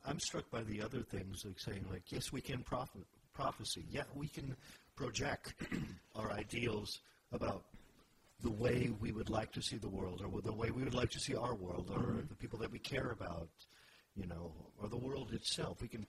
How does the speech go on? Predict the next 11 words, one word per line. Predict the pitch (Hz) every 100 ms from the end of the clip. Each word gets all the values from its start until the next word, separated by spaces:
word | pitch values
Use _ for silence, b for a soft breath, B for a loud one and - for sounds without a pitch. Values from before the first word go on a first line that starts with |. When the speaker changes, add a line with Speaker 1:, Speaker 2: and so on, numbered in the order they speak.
| -
Speaker 1:
prophecy, | 156 156 - 104 - 82 - B B B B B B _ -
but | -
that's | - 165 - -
not | 139 123 - - _ _ _ _ _ _ _ 135 123
really | 127 135 127 117
going | 110 107
to | 101
get | 107 -
the |
job | 104 101 98 90
done, | 95 92 98